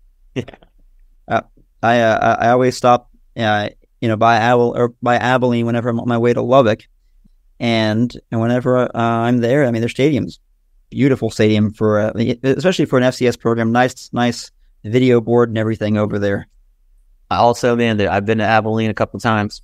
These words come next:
Speaker 1: for rodeo and stuff, and there's also not a lot, a lot of things to do <laughs> over there.
Speaker 2: Yeah, yeah, it's, uh, that's another reason why. <laughs> Why? Yeah, exactly.
Speaker 1: <laughs> Yeah, you know, funny enough, I was looking up,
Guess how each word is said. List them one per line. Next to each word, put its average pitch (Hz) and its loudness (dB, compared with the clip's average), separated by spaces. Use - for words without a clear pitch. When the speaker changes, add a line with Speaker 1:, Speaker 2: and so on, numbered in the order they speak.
Speaker 1:
for 90 -2
rodeo 101 2
and 85 -4
stuff, 107 0
and 82 -12
there's - -8
also 101 2
not 92 2
a 85 2
lot, 87 0
a 92 -4
lot 101 4
of 78 -4
things 104 -6
to 90 -12
do 127 0
<laughs> - -4
over 202 4
there. - -8
Speaker 2:
Yeah, - -4
yeah, 107 2
it's, - -4
uh, 104 2
that's 143 -2
another 156 2
reason 123 0
why. 123 4
<laughs> 120 -6
Why? 139 2
Yeah, 151 2
exactly. 120 0
Speaker 1:
<laughs> 117 -10
Yeah, 104 2
you 127 0
know, 151 2
funny 156 0
enough, 143 0
I 107 2
was 117 0
looking 120 0
up, 107 -2